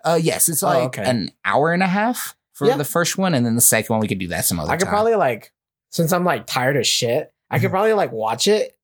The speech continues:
Speaker 1: Mm.
Speaker 2: take some melatonin, and then, and then, like, watch, like, or no,
Speaker 1: Hey.
Speaker 2: take some melatonin, watch it, and then
Speaker 1: Mm.
Speaker 2: by the time we're done, I'll, I'll, like, knock the hell out.
Speaker 1: <laughs> Yeah,
Speaker 2: Yeah.
Speaker 1: no, I feel you, I feel you. But yeah, no, so that's dope.
Speaker 2: Yeah.
Speaker 1: Uh, I've been playing a lot of League 'cause of the new season.
Speaker 2: Yep.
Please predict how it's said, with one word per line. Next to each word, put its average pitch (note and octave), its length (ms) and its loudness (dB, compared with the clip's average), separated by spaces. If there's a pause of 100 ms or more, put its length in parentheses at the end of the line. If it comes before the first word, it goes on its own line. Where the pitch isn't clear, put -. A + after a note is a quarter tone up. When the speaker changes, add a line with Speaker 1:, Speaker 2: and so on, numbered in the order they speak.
(160)
Speaker 1:
Mm. D#3 200 4 (120)
Speaker 2:
take D#3+ 160 0
some D3+ 140 0
melatonin, C#3+ 600 0
and C3 120 0
then, A#2 180 -2
and A#2+ 140 -4
then, A#2+ 160 -4
like, A2 180 -4
watch, G#2+ 300 -4
like, A2 240 -4 (240)
or - 80 0
no, G3 140 0
Speaker 1:
Hey. G#2 80 -6 (200)
Speaker 2:
take A3 140 2
some A3 120 0
melatonin, D#3+ 560 0
watch D#3+ 380 0
it, A#2 240 -2
and C3 120 -2
then C3+ 100 2
Speaker 1:
Mm. C3+ 40 0
Speaker 2:
by C3 100 4
the C3 100 0
time C3+ 220 -2
we're A#2+ 80 0
done, A#2+ 240 -2
I'll, A2+ 160 -2
I'll, A#2+ 200 0
like, G#2+ 200 -2
knock G#2+ 220 -10
the A2 80 -6
hell A2 180 0
out. A2 340 0
Speaker 1:
<laughs> C#3+ 80 2
Yeah, A2+ 300 0
Speaker 2:
Yeah. F2 180 0
Speaker 1:
no, G2 60 0
I A2 80 0
feel G2+ 240 -4
you, F#2 80 -2
I G2+ 80 -2
feel G2+ 240 -2
you. G#2+ 140 -2 (440)
But E3 80 0
yeah, G4 180 2
no, C#4 140 -2
so C#3+ 160 0
that's F#3 200 2
dope. G2+ 520 -2
Speaker 2:
Yeah. - 60 0 (140)
Speaker 1:
Uh, - 40 2
I've G2+ 60 -2
been A2 160 0
playing C3+ 480 0
a G2+ 80 0
lot A#2+ 500 2
of A#2+ 140 2
League G2+ 320 -2
'cause - 100 0
of A2+ 120 0
the G#2+ 60 0
new G#2 200 0
season. G2+ 580 0
Speaker 2:
Yep. A2+ 160 -2